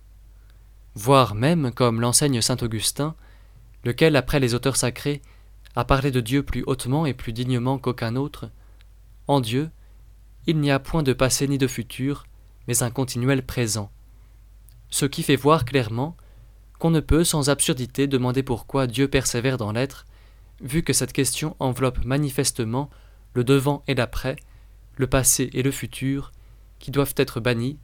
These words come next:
de l'idée d'un être infini. Davantage, on ne peut pas concevoir que Dieu soit par soi positivement, comme s'il était lui-même premièrement produit, car il aurait été auparavant que d'être, mais seulement,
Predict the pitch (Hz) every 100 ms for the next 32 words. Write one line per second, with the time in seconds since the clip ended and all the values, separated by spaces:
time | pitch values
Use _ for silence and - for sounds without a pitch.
0 | - - 113 113 131 117 110 120 117 110
1 | - 104 101 - - - - - - -
2 | - - - - - - - - - -
3 | - - 139 143 139 131 165 180 143 113
4 | - - - - - - 156 147 147 -
5 | 180 156 143 135 160 180 - - 123 131
6 | 151 - 127 135 127 - 127 147 143 139
7 | 117 107 127 156 - - - - - -
8 | - 175 151 156 139 135 123 139 147 135
9 | 117 - - 151 131 123 113 - 117 110
10 | 151 - - - - - - - - 139
11 | 139 160 175 131 127 151 175 170 - -
12 | - - 135 151 139 151 147 127 117 113
13 | - 107 101 - - - - - - 123
14 | 120 107 156 131 120 151